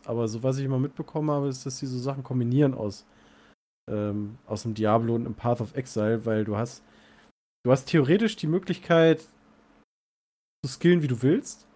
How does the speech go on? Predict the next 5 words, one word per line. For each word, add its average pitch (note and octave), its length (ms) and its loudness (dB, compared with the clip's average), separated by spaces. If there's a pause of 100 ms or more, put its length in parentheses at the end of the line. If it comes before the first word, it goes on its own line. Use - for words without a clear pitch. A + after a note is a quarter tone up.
(520)
Ähm, B2+ 500 4 (100)
dass B2+ 420 2 (260)
der, B2+ 100 -2
der B2 180 0
Fertigkeitenbaum, F#3 1160 0